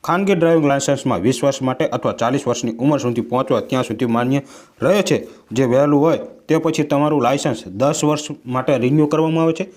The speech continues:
અને પછી પાંચ વર્ષ માટે રિન્યૂ કરવામાં આવે છે. આમ કુલ પંદર વર્ષ માટે રિન્યૂ કરવામાં આવે છે.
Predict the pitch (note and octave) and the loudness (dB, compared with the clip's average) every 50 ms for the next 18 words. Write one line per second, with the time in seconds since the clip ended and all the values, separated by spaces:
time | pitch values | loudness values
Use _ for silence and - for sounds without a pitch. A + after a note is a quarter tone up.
0 | _ _ _ _ - C#3+ D3+ D3+ C#3 - C#3 C#3+ - G3+ - - - - - _ | _ _ _ _ -2 0 0 0 0 0 -2 -2 0 -2 -2 -2 -6 -16 -20 _
1 | _ _ - C#3+ C#3 C#3 C3 - B2 A#2 A2+ A#2 A#2 A2+ A2+ A#2+ D#3 F3 E3+ - | _ _ -4 -2 0 -2 -2 -2 -4 -4 -4 -4 -4 -4 -2 -2 -4 -4 -4 -8
2 | - - - A#2 B2 C3 B2+ A2+ A2 - G#2+ G#2 G2+ G2+ G2 G2 F#2+ - F#2+ - | -18 -10 -4 -2 0 0 0 -2 -2 -4 -6 -4 -4 -4 -6 -6 -8 -10 -14 -16
3 | _ _ _ _ _ _ - - C#3+ C3+ B2+ - D#3 C#3+ - C#3 C3+ C3+ C#3 C3 | _ _ _ _ _ _ -6 -4 -4 -2 0 -2 -2 -2 0 -2 0 2 2 2
4 | B2 A#2 A2+ - A#2 A2 A2 A2 D#3+ D#3+ A2+ G#2 A2 A2+ G#2 - A2 G#2+ A#2 A#2+ | 2 0 -2 -2 -4 -4 0 0 0 -2 0 -2 -2 -4 -2 -2 0 0 0 0
5 | A#2+ B2 B2+ B2+ C3 B2+ - D#3 D3+ | 0 0 0 0 0 0 -2 -4 -6